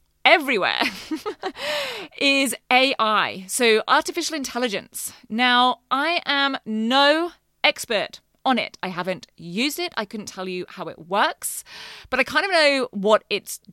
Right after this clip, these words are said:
doing. <laughs> So I'm super open to saying that what I'm gonna share on this episode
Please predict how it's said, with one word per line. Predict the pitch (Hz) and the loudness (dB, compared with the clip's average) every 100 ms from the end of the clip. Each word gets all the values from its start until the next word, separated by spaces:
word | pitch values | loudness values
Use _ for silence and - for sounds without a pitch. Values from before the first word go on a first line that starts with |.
| _ | _
doing. | 226 185 101 226 | 0 0 -2 -8
<laughs> | - 285 - 339 - 554 392 | -8 -10 -6 -8 -8 -10 -4
So | - 277 269 | 4 6 6
I'm | - 277 269 - | 6 4 2 -2
super | - 359 359 415 | 0 2 2 2
open | 262 240 226 220 208 | 2 2 0 -4 -4
to | 240 | -6
saying | 208 220 220 | -4 -2 0
that | 208 202 196 | 2 0 2
what | 196 269 | 0 0
I'm | 269 | 0
gonna | 269 | -2
share | 262 220 | 0 0
on | 202 | 0
this | 196 - | -4 -6
episode | 202 - 190 185 | -8 -2 0 0